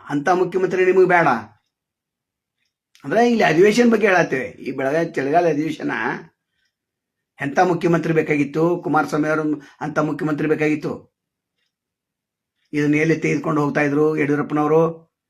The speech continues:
ಬಿಜಾಪುರಕ್ಕೋ, ಎಲ್ಲಿ ತಮ್ಮ, ತಮ್ಮ ಏರಿಯಾಕ್ಕೋ, ಶಿವಮೊಗ್ಗಕ್ಕೋ ಎಲ್ಲೋ ಇದನ್ನ ತೆಗೆದುಕೊಂಡು ಹೋಗ್ತಾ ಇದ್ರು. ಇಲ್ಲಿ ಕುಮಾರಸ್ವಾಮಿ ಅವರು ಅಂದ್ರು, "ಇಲ್ಲೇ ಆಗ್ಬೇಕು, ಬೆಳಗಾವದಲ್ಲೇ ಆಗ್ಬೇಕು."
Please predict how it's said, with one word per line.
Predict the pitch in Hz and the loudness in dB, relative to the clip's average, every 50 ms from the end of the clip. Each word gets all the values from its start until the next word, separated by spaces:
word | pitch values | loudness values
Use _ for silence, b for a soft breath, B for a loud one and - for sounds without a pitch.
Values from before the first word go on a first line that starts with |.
| _ _ _ _ _ _ _ _ _ _ - | _ _ _ _ _ _ _ _ _ _ -12
ಬಿಜಾಪುರಕ್ಕೋ, | 143 135 139 143 139 160 156 127 - 170 190 190 | -8 -4 -4 -4 -2 -4 -8 -6 -2 2 4 4
ಎಲ್ಲಿ | 165 147 143 143 139 123 117 | 4 4 2 0 -2 -4 -4
ತಮ್ಮ, | 143 143 143 139 135 135 131 - b b b b b | -2 0 2 2 0 0 -6 -8 b b b b b
ತಮ್ಮ | - 135 139 143 | -4 0 0 2
ಏರಿಯಾಕ್ಕೋ, | 139 139 131 139 139 139 160 147 - - _ - - | 2 2 2 0 0 0 -2 -8 -8 -8 _ -12 -6
ಶಿವಮೊಗ್ಗಕ್ಕೋ | 139 139 143 139 139 127 123 160 160 | -2 0 0 0 -2 -2 -2 0 0
ಎಲ್ಲೋ | 147 143 143 143 - - - _ _ _ _ _ _ _ _ _ _ _ _ _ _ _ _ - | 4 4 2 2 0 -6 -12 _ _ _ _ _ _ _ _ _ _ _ _ _ _ _ _ -8
ಇದನ್ನ | 139 131 143 143 139 | -4 -2 -2 -2 0
ತೆಗೆದುಕೊಂಡು | 147 143 139 - - 143 131 | 0 -2 -2 -2 -2 -4 -4
ಹೋಗ್ತಾ | 135 131 123 131 | -2 -4 -2 -2
ಇದ್ರು. | 127 123 117 104 82 - _ _ _ _ _ - - | -2 -2 -2 -4 -10 -18 _ _ _ _ _ -10 -6
ಇಲ್ಲಿ | 143 139 139 143 139 131 - - _ _ | -4 -2 -2 -2 -2 -4 -8 -14 _ _
ಕುಮಾರಸ್ವಾಮಿ | - 151 147 151 151 139 147 147 147 143 | -10 -6 -2 -2 -2 0 -2 -4 -2 -2
ಅವರು | 139 135 131 | -2 -2 -4
ಅಂದ್ರು, | 123 120 113 - _ _ - | -6 -8 -10 -12 _ _ -8
"ಇಲ್ಲೇ | 156 135 143 | -4 -2 0
ಆಗ್ಬೇಕು, | 139 135 131 127 123 - - - _ _ - | 0 0 0 -2 -4 -6 -8 -16 _ _ -8
ಬೆಳಗಾವದಲ್ಲೇ | 151 131 131 135 135 135 135 135 | -4 -2 -2 -2 -2 -4 -4 -2
ಆಗ್ಬೇಕು." | 131 123 120 117 117 - _ _ | -2 -2 -4 -6 -10 -14 _ _